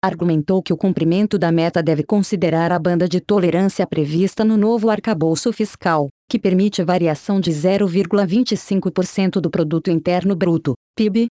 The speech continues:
para cima ou para baixo. A interpretação correta da norma é que o governo cumpra a meta dentro do intervalo legal, e não necessariamente no ponto central,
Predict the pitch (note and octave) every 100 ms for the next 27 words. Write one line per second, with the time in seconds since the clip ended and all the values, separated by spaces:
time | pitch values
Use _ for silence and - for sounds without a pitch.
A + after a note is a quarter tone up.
0 | _ F#3+ F3+ - A#3 A#3 G#3+ G#3 F#3+ F3
1 | D#3 C3+ B2+ - B2 - _ _ F#3 G3
2 | F3 - F3 F3 D3 - A#3 A3+ D#3+ G3+
3 | G#3 E3+ D#3+ E3 F3+ E3+ E3 - F3 F3
4 | D#3 F3 E3+ D#3+ G#3 G#3+ F#3+ E3+ E3 E3+
5 | F#3 F#3 F#3+ G3 F3+ F3+ F3+ G#3 E3 E3+
6 | F3+ G3 G#3+ E3+ E3+ F#3+ - - A3 F#3+
7 | F3+ E3+ G3 - E3+ D#3+ D#3 F3+ F#3+ F#3+
8 | E3 - G#3 A3+ F3 B3+ B3 G3 F3